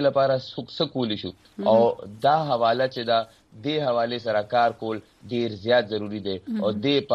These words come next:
Speaker 1: حوالې سره دا ورځ دې ځل منځل کیږي.
Speaker 2: سمه ده. ډاکټر صاحب، تاسو دا خبره وکړه چې دا، د دې تعداد یې شمیره ډیره کمه ده. نو اول د دې وجې، چې وجه څه ده؟ آیا دې طرف ته طالب علمان نه راځي یا دې، آه، سبق دې ګران دی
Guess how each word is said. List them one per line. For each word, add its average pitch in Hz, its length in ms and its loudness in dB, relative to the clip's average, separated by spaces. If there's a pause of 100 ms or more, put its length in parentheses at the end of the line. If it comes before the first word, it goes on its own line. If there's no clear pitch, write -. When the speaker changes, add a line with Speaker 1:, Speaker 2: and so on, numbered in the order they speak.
Speaker 1:
حوالې 104 400 2
سره 101 160 2
دا 98 240 4
ورځ 104 200 0 (340)
دې 113 100 -2 (100)
ځل 98 200 -2
منځل 87 280 -6 (100)
کیږي. 76 260 -10
Speaker 2:
سمه 208 480 -8
ده. 196 140 -8 (360)
ډاکټر 277 300 4
صاحب، 302 180 2
تاسو 254 560 2
دا 233 160 2
خبره 233 360 0
وکړه 233 220 -4
چې - 60 -10
دا، 202 480 -2
د 190 100 -8 (100)
دې 214 160 -2
تعداد 208 460 0
یې 208 60 -6
شمیره 202 360 -6
ډیره 208 220 -4 (100)
کمه 214 200 -4
ده. 180 120 -10 (560)
نو 285 100 0 (260)
اول 381 220 2 (100)
د 330 140 0
دې 381 140 2
وجې، 415 220 2 (160)
چې 269 140 -6
وجه 302 260 0
څه 247 60 -6
ده؟ 220 80 -2
آیا 220 240 4
دې 240 200 -4
طرف 262 180 -4
ته 254 100 -6
طالب 208 300 -2
علمان 214 360 -2
نه 269 140 -2
راځي 240 320 0 (320)
یا 202 60 0
دې، 214 240 -4 (220)
آه، 202 320 -4
سبق 196 360 -6
دې 262 280 -2
ګران 233 280 0
دی 220 140 -4